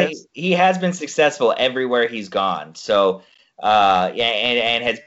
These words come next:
Speaker 1: been able to turn things around. Not that Carolina needed any turning around, but they just needed a fresh voice and a fresh face in there. And I think, I think give him, give him maybe not this year, but next year and the year after, and I think he'll be in a, in a good spot there.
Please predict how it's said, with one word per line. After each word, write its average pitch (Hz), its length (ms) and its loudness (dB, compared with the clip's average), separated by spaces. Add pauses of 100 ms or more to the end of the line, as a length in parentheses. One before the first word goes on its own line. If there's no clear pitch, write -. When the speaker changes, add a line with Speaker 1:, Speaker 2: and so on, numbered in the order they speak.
(280)
Speaker 1:
been 123 100 -2
able 120 220 2
to 107 60 -10
turn 127 280 -4
things 113 240 -8
around. 120 120 0
Not 147 140 -2
that 147 100 -2
Carolina 135 380 0
needed 117 260 -4
any 110 180 -4
turning 110 260 -8
around, 101 360 -2
but - 80 -2
they 104 80 -4
just 104 200 -12
needed 107 200 -4
a 92 80 -4
fresh 107 280 0
voice 101 240 -2
and 101 100 -10
a 92 40 -10
fresh 98 240 -4
face 101 200 -6
in 113 60 -10
there. 113 140 -2
And 113 100 0
I 139 60 0
think, 180 320 -6 (300)
I 143 80 2
think 160 240 0
give 151 180 2
him, 147 200 2
give 170 140 2
him 156 180 2
maybe 147 200 0
not 123 160 0
this 127 200 -2
year, 123 120 2
but 110 120 2
next 113 260 -2
year 120 80 0
and 110 80 -2
the 104 60 -4
year 107 140 2
after, 98 340 0
and 92 120 -4
I 92 100 -4
think 95 200 -10
he'll 95 100 -2
be 92 240 -4
in 90 140 0
a, 85 260 -4 (440)
in 98 160 -2
a 90 40 2
good 92 200 -2
spot 90 340 0
there. 87 300 -4